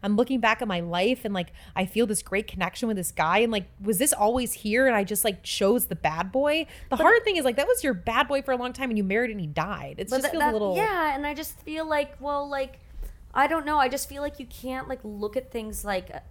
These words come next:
Speaker 2: you know, door one or door two. Like, I just see it as, like,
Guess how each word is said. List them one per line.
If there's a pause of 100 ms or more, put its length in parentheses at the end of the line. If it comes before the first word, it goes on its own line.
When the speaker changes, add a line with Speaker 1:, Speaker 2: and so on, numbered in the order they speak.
Speaker 2:
you
know,
door
one
or
door
two.
Like,
I
just
see
it
as,
like,